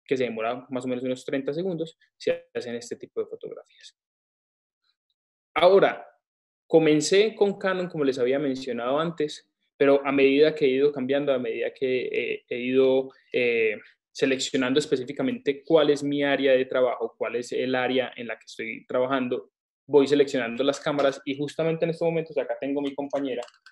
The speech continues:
Mi compañera <laughs> es una Sony Alpha siete R dos y por acá tengo la compañera de la casa,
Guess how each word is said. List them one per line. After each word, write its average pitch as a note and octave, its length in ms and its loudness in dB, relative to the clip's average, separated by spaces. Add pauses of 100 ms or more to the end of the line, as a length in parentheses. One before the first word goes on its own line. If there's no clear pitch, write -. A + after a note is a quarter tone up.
(480)
Mi B2+ 100 -10
compañera A#2+ 600 -4 (220)
<laughs> - 260 -4 (160)
es C#3+ 180 4
una D3 420 6
Sony D3+ 300 4
Alpha D3 280 6
siete D3 460 4
R D3 240 10
dos G#3 460 2 (720)
y F#3+ 120 -10
por G3+ 160 4
acá G#3 380 2 (300)
tengo C#3 280 4
la D3 120 6
compañera C3+ 600 0 (640)
de C#3+ 80 0
la D3 160 0
casa, C#3+ 420 2